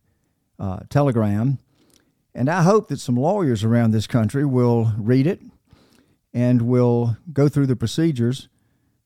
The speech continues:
to file amicus briefs, that is, briefs filed by third parties who support the position that we've taken, that this is an issue that must be addressed by the highest court in our country, the United States Supreme Court.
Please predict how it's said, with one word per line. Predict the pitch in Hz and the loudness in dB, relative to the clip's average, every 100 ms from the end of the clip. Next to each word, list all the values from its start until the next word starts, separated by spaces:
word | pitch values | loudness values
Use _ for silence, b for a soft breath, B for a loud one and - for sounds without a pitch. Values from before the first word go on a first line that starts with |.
| _ | _
to | 127 | -4
file | 139 143 139 | 0 0 0
amicus | 123 147 143 147 - | 0 0 0 -4 -6
briefs, | 139 165 110 - - | -2 0 0 -6 -6
that | 117 123 | -2 0
is, | 123 110 | 0 0
briefs | 127 143 131 | 0 0 0
filed | - 135 123 123 | -2 0 0 0
by | 110 | -2
third | 107 147 175 151 | -2 0 0 2
parties | 127 107 104 101 - _ b b b b b b b | 0 2 0 -4 -10 _ b b b b b b b
who | - 120 | -2 -2
support | - - 170 139 | -2 -4 -2 -2
the | 85 | -2
position | 117 110 123 131 | -4 -2 -2 0
that | 104 | -2
we've | 107 113 - | -2 -4 0
taken, | 135 117 101 101 - b b b _ | -2 0 -2 -4 -8 b b b _
that | 113 107 | -6 -2
this | 156 147 | -2 -2
is | 127 | -2
an | 123 | 0
issue | 131 127 131 | 2 0 0
that | 117 92 | -2 0
must | 110 156 - | 0 0 0
be | 139 | -2
addressed | 123 110 113 107 - - b b b b b | -2 0 -2 -2 -6 -14 b b b b b
by | 113 | 0
the | 107 | 2
highest | 110 143 131 - | 4 4 2 -2
court | 135 123 | -2 0
in | 113 | 2
our | 110 | 0
country, | 101 131 113 98 | 0 0 2 0
the | 104 | 0
United | 104 107 98 | 2 0 -2
States | - 101 98 | -4 -4 -4
Supreme | 92 110 98 90 | -8 -4 -4 -4
Court. | 98 82 - | -6 -8 -12